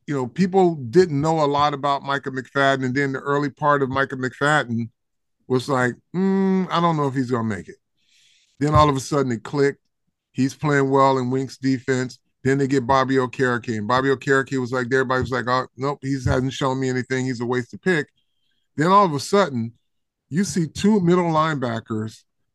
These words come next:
that can literally find the football and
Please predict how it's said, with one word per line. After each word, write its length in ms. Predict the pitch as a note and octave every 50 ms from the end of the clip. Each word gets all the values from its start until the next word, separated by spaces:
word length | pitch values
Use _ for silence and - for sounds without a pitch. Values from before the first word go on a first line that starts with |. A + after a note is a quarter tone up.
| _ -
that 220 | C3+ C#3 C#3 -
can 380 | - D3 C3 A#2+ A#2 A#2 B2 B2+
literally 720 | C#3+ D#3 D#3 D#3 D3 C#3 C3 B2+ B2 A#2 A2+ A2 A2 - _ _ _ _ _ _ _ _ _ _ _ _ _ _ _ _ _ _
find 420 | _ _ - C#3 C#3 C#3+ D#3 D#3 D3+
the 80 | D#3+
football 800 | - - D3+ D3 C#3 - A2 A#2+ A2 G#2+ G#2 G#2 A2 A2 A2 _ _
and 120 | - A#2